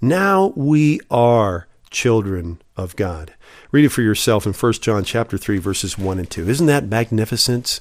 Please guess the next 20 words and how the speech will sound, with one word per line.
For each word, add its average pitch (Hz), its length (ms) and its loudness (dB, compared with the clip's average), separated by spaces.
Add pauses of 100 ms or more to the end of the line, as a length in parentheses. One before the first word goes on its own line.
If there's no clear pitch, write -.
(760)
So 147 340 4
moving 180 560 2
on 147 520 -2 (400)
is 143 200 2
really 160 480 0 (400)
moving 185 380 2
from 120 300 2
that, 104 320 -4 (840)
those 123 400 2 (100)
old 147 460 2
thinking 156 640 0
patterns 110 680 -2
of 90 120 -4
sin 135 340 0
consciousness. 131 840 -2
No, 131 220 2
there 147 200 2
is 160 320 2
no 165 160 -2
sins. 98 640 -4